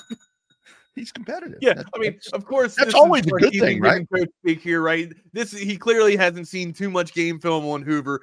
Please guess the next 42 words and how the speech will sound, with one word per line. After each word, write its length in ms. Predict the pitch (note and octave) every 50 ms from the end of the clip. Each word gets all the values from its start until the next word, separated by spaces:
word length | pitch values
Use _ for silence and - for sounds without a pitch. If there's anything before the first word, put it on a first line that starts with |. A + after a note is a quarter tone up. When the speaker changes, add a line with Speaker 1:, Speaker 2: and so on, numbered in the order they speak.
| - _ -
Speaker 2:
and 100 | D#3+ D#3
he's 140 | D#3+ D#3+ C#3+
being 300 | B2 C#3 C#3+ C#3 B2+ A#2
kind, 420 | - C3+ B2 A#2+ A#2 A#2 A#2 A#2+
uh, 140 | C3 C3 C3
going 320 | B2+ B2 C#3+ E3 E3 D#3 D3+
off 140 | C#3+ C#3+
of 40 | G#2
Speaker 1:
Yeah. 180 | G#2+ F#2 E2+ E2
Speaker 2:
some 120 | C3 A#2
stats 400 | - - B2+ A#2+ B2 B2 A#2 - -
here. 300 | B2 A#2 A#2 A#2 A2 _ _ _ _ _ _ _
Um, 440 | - B2+ C3+ C#3 C#3 C3+ C3+ C#3 C3 _ _ _ _ _
when, 340 | - D#3+ E3 E3+ E3+ D#3+ D#3
when 160 | D3+ D#3+ D#3
I 120 | D#3+ F#3 G#3+
saw 200 | - - G#3 G3+
him 160 | G3+ G3 F3
play, 260 | - G3+ G3 G3 F#3+
he 120 | G3 C#4 B3+
looked 240 | B3 B3 A#3 -
really 340 | F#3 F#3+ A3 A3 G#3+ G#3 G#3 _
competitive 500 | - G#3+ F#3 F3 G3 F#3 F#3+ F#3 F3+ E3+ D3
to 80 | E3+
me 160 | D#3+ D#3+ D#3+ C#3+
too, 280 | - C3+ B2+ A#2+ G#2+
Coach. 420 | - - A2 G#2+ G#2+ G2+ _ _ _ _ _ _
Uh, 200 | A#2+ B2 C3 C#3+ D3+
I 60 | D#3
Speaker 1:
Yeah. 60 | D#3+
Speaker 2:
think 120 | F3+ F#3+ F#3
he's 140 | G3 F#3+ F3
gonna 160 | F3 F3+ F3+
give 180 | E3 F3 E3
you 160 | E3+ F3 E3 C#3+
as 120 | C#3 B2+
much 240 | D3+ F3 F#3 F3+ G3
as 100 | F3 D#3+
he 100 | F#3 E3+
can 240 | - F#3 F3+ F3+ E3+
on 140 | E3 D#3
Saturday 500 | D3+ - D#3+ D3+ D3+ D3+ C#3+ C#3 C#3 C#3+